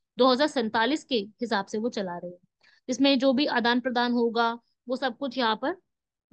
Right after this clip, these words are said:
अ, जो भी उद्योग जगत वाले लोग हैं उनकी मौजूद-, मौजूदगी में ही इसको किया जाएगा। ऐसे ही अगला आता है डिजी यात्रा। डिजी यात्रा आपको पता है कि जब भी आप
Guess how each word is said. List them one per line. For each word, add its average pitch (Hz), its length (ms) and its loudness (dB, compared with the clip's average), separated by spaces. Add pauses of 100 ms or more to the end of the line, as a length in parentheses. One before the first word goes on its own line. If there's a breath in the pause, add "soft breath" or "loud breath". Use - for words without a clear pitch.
अ, 208 140 -2
जो 240 180 -2
भी 247 420 -2 (1400)
उद्योग 254 320 4
जगत 262 320 0
वाले 247 160 0
लोग 233 260 2
हैं 294 80 0
उनकी 254 320 -4
मौजूद-, 208 500 -4 (100)
मौजूदगी 220 600 -2
में 226 120 0
ही 226 160 -2
इसको 233 220 -8
किया 190 320 -6
जाएगा। - 380 -20 (2250)
ऐसे 240 260 0
ही 294 120 2
अगला 285 260 0
आता 277 280 -2
है 302 60 -2
डिजी 240 440 -4
यात्रा। - 400 -12 (720)
डिजी 269 280 2
यात्रा 302 340 2
आपको 294 240 -2
पता 269 300 0
है 269 260 -4
कि 247 380 -4
जब 233 140 -4
भी 277 140 -6
आप 254 560 -2